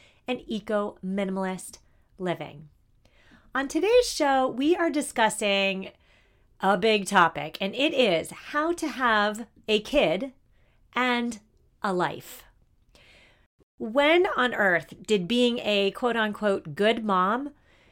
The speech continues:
come to mean giving up everything that used to make you,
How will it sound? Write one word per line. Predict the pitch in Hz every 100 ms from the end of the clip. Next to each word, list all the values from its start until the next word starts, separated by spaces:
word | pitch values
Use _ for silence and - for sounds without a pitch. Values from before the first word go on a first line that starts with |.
| _ -
come | - 262 285
to | - 254
mean | 214 202 180 175 180 _ 185
giving | 240 247 247
up | 196 202 - _ -
everything | 247 240 247 233 214 190 185 -
that | 196 -
used | 196 208 -
to | 262
make | 196 175 185 -
you, | 175 160 151 151 170